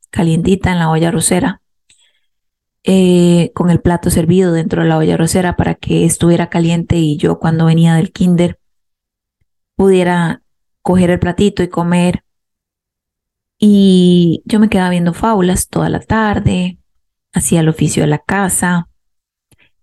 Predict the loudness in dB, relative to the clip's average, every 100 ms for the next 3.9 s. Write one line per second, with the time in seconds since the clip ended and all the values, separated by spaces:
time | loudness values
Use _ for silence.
0 | _ 0 2 4 4 2 2 0 -2 -4
1 | -8 _ _ _ _ _ _ _ _ _
2 | _ _ _ _ _ _ _ _ _ _
3 | -2 0 2 0 -2 -4 -6 -10